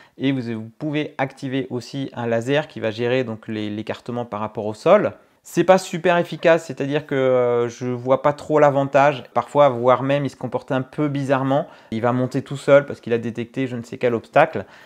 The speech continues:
L'avantage, c'est que par exemple, si vous avancez et si vous avez un obstacle, une table par exemple, et bien du coup, lui, quand il va arriver au-dessus de la table, il va automatiquement s'élever.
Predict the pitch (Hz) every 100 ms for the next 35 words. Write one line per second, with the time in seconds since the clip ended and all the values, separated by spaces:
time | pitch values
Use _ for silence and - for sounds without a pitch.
0 | - _ 120 135 151 143 165 160 - -
1 | 123 139 135 131 131 127 139 139 151 147
2 | - 113 - 123 120 120 131 117 120 117
3 | - 127 107 107 127 120 98 107 135 147
4 | 120 113 107 110 147 135 139 127 110 110
5 | 117 123 120 117 107 139 143 117 110 131
6 | 127 135 123 127 131 131 143 123 107